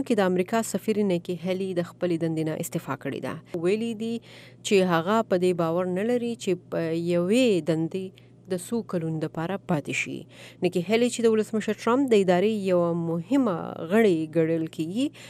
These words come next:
پرون د سه شنبې په ورځ وویل د خپلې دندې نه استعفا کوي. تر اوسه پورې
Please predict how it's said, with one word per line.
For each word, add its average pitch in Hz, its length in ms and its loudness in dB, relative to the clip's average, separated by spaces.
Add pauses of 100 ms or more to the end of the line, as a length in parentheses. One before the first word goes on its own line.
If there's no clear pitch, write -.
(180)
پرون 285 240 4
د - 80 -4
سه 240 160 -2
شنبې 190 260 -2
په 180 140 -2
ورځ 180 160 -2
وویل 180 260 2
د 175 100 -6
خپلې 185 280 0
دندې 175 240 2
نه 170 40 0 (200)
استعفا 220 440 -2
کوي. 311 220 0 (300)
تر 370 160 2
اوسه 339 260 -2
پورې 277 520 -2